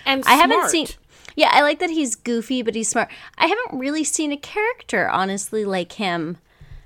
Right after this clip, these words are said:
Speaker 2: before.
Speaker 1: Just, like, super weird and awkward, but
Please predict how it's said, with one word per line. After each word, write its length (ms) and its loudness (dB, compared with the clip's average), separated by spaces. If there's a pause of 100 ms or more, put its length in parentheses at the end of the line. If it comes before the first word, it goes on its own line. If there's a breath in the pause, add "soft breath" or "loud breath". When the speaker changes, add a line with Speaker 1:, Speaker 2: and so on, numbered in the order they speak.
(320 soft breath)
Speaker 2:
before. 640 -6 (400 loud breath)
Speaker 1:
Just, 280 -14
like, 200 -10
super 480 -12
weird 580 -10
and 140 -16 (180)
awkward, 720 -10
but 120 -14